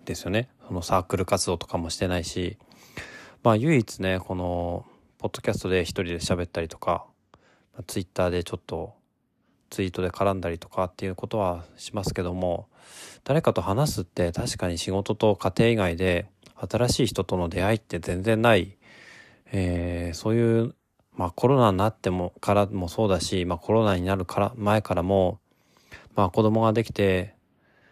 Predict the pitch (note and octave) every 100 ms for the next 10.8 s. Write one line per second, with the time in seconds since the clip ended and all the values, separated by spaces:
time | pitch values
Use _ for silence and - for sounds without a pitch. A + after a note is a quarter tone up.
0 | _ _ - A2 A2 G2+ F#2+ - - _
1 | - G#2+ - - F#2 F#2+ - F2+ F2+ F2+
2 | F2 A2 A2 A#2+ A2+ A2+ - - - A2
3 | A2+ G2 F2+ A2 G#2 G#2+ - - - -
4 | A2 A2 A#2 F#2 F2+ F2 - _ _ -
5 | F#2 F2 - A2 F#2+ F2+ F#2+ F#2 F#2+ A2+
6 | _ _ _ - _ - F2+ G#2+ A2 -
7 | - - F2 E2 - _ _ _ _ _
8 | _ _ _ _ _ _ _ - G#2+ F2+
9 | E2+ - F#2+ - G#2 A2 - F#2 F2+ -
10 | _ _ _ - G#2 - G2